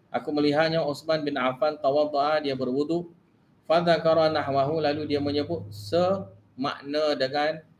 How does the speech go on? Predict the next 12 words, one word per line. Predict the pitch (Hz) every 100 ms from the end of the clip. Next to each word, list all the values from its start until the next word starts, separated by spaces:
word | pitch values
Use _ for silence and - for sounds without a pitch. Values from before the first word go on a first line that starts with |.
| _ _ _
eh, | 123 180 202 _ _ _ _ _
hadis | 131 139 151 -
yang | 131 123
sebelum | 135 131 120
pada | 117 113
ni. | 107 104 107 - _ _ _ _ _ _ _ _ _ -
Cuma, | 165 175 220 247 247 - -
"Walam | 127 147 151
yadhkur | 147 160 156 - 185 202 -
al-madmada | 147 135 139 165 160 147 151 151 170 175 170
wal | 135 139 143 -
istinsar." | 143 131 - 139 127 117 123 120 120